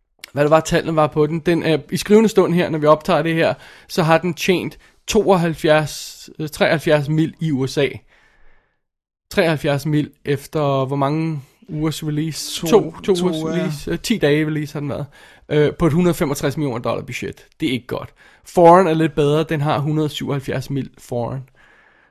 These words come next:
Speaker 1: Men når vi har hundrede femogtres mil, hvis det er budgettet på den, og vi skal lægge, hvad, hundrede, hundrede halvtreds oveni for... For,
Speaker 2: For
Speaker 1: øh,
Speaker 2: marketing.
Speaker 1: ja, øh, P and A, øh, så havner vi,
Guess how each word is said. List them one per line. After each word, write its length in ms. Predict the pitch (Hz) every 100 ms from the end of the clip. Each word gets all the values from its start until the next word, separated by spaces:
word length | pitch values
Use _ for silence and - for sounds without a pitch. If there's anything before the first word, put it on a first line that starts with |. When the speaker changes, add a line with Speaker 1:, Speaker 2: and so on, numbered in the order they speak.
| _
Speaker 1:
Men 160 | 139 -
når 180 | 135 -
vi 100 | 151
har 160 | 151 127
hundrede 260 | 175 214
femogtres 460 | 208 196 190 180 156
mil, 100 | 156
hvis 120 | 151
det 140 | 226
er 40 | 220
budgettet 640 | - 170 - 160 165 214
på 140 | 196
den, 220 | 190 220 196 _ _ _ -
og 120 | 160
vi 40 |
skal 200 | 160 170
lægge, 220 | 151 151
hvad, 280 | 151 156 180 -
hundrede, 320 | - 185 180 180
hundrede 180 | 180
halvtreds 340 | 175 - 170 165
oveni 380 | 175 185 175 156
for... 520 | - 170 160 147 147
For, 300 | - 160 147
Speaker 2:
For 80 | 147
Speaker 1:
øh, 60 |
Speaker 2:
marketing. 560 | 143 147 170 156 180 151 -
Speaker 1:
ja, 460 | - 165 - - 156
øh, 480 | 156 156 147 143 147
P 100 | 190
and 140 | 185
A, 80 | 170
øh, 60 | 180 - - - - - - _ _ _ _ _ _ _ _
så 260 | - 190 165
havner 300 | 170 175 180
vi, 180 | 180